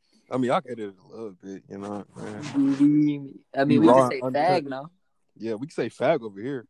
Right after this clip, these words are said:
Speaker 1: Andrew.
Speaker 2: <laughs>
Speaker 1: We don't, we don't need pocket money, boy.
Speaker 2: Um, but, uh, yeah, what it do? What's up with you, bro?
Speaker 1: Man, I've been knocked out all day. I took a bed apart, too. <laughs> Like a bunk bed, bro.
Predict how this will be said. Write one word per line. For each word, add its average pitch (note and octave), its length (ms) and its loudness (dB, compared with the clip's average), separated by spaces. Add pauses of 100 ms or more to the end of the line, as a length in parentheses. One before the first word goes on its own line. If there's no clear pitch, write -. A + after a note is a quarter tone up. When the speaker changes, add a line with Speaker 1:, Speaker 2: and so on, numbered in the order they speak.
(120)
Speaker 1:
Andrew. G#2+ 500 -12 (220)
Speaker 2:
<laughs> - 220 -20
Speaker 1:
We C#3+ 100 -6 (480)
don't, C#3 220 0
we C#3+ 80 4
don't D3+ 160 4
need E3+ 200 2
pocket E3 320 4
money, D3 200 -4
boy. B2 320 4 (1300)
Speaker 2:
Um, C#3+ 600 -8 (280)
but, C3 280 -10
uh, C3 100 -10
yeah, C3+ 440 -10
what B2+ 200 -12
it C3+ 100 -6
do? D3+ 240 -6 (280)
What's B2 160 -10
up C#3 100 -4
with C3+ 120 -12
you, C#3+ 120 -2
bro? B2+ 180 -14 (1300)
Speaker 1:
Man, A#2 180 -6
I've B2 140 -6
been G#2 200 -6
knocked G#2+ 300 -8
out G#2+ 240 -6 (120)
all A2+ 560 -4 (320)
day. G#2 400 -18 (640)
I B2+ 60 -4
took D3 180 -4
a A2+ 80 -4
bed A2+ 220 -2
apart, G#2 360 -6
too. B2+ 160 -10 (180)
<laughs> - 160 -18
Like B2+ 220 -2
a A2 60 -12
bunk A2+ 260 -6
bed, A#2 220 -6
bro. A#2+ 300 -10